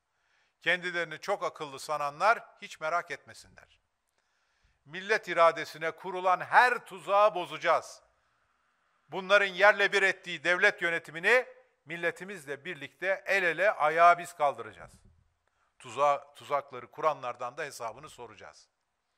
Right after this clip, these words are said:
Bugüne kadar milletten aldıkları ne varsa hepsini milletimize geri vereceğiz.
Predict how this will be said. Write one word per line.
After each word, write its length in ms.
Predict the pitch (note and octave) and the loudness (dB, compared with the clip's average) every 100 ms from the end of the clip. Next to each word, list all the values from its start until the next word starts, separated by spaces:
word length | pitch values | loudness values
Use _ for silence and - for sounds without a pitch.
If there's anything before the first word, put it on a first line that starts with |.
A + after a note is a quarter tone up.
| _ _ _ _ _ _ _ | _ _ _ _ _ _ _
Bugüne 340 | G#3 G#3+ G#3 F#3+ | -8 -2 2 2
kadar 320 | F3 E3+ D#3+ | 0 0 0
milletten 580 | E3+ G3 G3 - G#3+ G#3 | -2 -4 -2 -2 -4 -2
aldıkları 720 | E3+ F#3 F#3 F#3+ F#3+ F#3+ F#3+ | 0 0 -2 -12 -10 -8 0
ne 160 | A#3 | 4
varsa 500 | G#3+ F#3 - A3+ C4 | 6 6 4 0 0
hepsini 380 | F3+ G#3+ - F3+ | 0 -6 -10 -14
milletimize 520 | F3 F3+ F3 F3+ F3 | -12 -8 -10 -10 -10
geri 280 | F3+ D#3 D3+ | -6 -6 -6
vereceğiz. 560 | B2 G2 - - _ | -8 -12 -16 -20 _